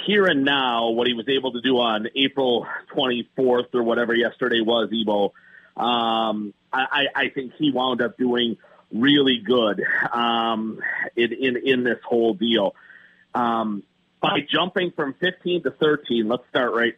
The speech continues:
right there, Evo. If you go to the, if you go to the N F L draft, uh, value trade chart, that's like picking up a third round pick. I know it sounds like, it doesn't sound like much, only going up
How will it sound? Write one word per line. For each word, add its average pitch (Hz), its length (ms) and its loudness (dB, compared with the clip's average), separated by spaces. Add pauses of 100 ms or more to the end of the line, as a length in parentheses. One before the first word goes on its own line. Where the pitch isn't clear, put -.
(120)
right 123 300 2
there, 123 200 2
Evo. 110 420 0 (260)
If 117 160 0
you 135 120 2
go 139 80 4
to 139 60 0
the, 135 300 2
if 135 180 0
you 131 140 0
go 143 40 4
to 135 60 2
the 131 140 2
N 147 100 0
F 143 140 -4
L 139 180 2
draft, 127 640 0
uh, 120 300 0
value 123 380 -2 (140)
trade 127 240 -2 (160)
chart, 113 280 -2 (600)
that's 190 360 -6
like 165 260 -2
picking 143 280 -2
up - 160 -4
a 120 60 -2
third 139 300 -2
round 131 380 -2
pick. - 360 -4
I 113 60 -2
know 135 160 0
it 147 120 -4
sounds 151 300 -2
like, 120 120 0
it 117 160 -2
doesn't 165 280 -2
sound 160 160 0
like 123 180 -2
much, 123 360 -2
only 127 220 0
going 123 240 0
up 117 100 -4